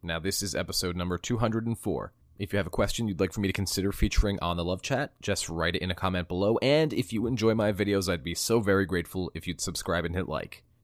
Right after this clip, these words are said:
If you'd like email or phone coaching on your situation, just visit my website,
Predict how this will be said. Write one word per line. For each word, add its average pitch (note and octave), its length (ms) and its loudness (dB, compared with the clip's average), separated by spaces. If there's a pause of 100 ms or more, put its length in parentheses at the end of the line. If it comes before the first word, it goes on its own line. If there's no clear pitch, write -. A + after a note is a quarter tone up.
If - 180 -2
you'd G#2+ 140 0
like A2 260 2
email C#3 400 2
or A#2 220 4
phone C3 240 0
coaching C#3+ 420 0
on G2 120 0
your G2 100 0
situation, D3 640 0
just G2 260 -4
visit F2+ 240 -2
my G#2 120 2
website, F2+ 500 0